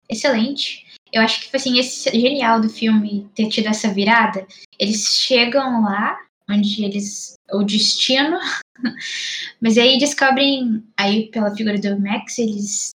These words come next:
decidem voltar. Aí é tipo assim, é, vai começar tudo de novo, <laughs> porque a volta,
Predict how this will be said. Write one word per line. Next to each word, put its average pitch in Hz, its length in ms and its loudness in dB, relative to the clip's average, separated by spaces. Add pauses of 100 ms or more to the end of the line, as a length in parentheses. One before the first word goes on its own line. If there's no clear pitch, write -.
decidem 226 440 2
voltar. 226 680 2
Aí 247 300 6
é 330 40 0
tipo 330 200 -4
assim, 247 580 -2 (480)
é, 214 280 0
vai 233 160 2
começar 285 360 4
tudo 294 220 4
de 294 140 4
novo, 220 260 6 (200)
<laughs> 311 200 2
porque 302 240 0
a 269 280 6
volta, 233 720 2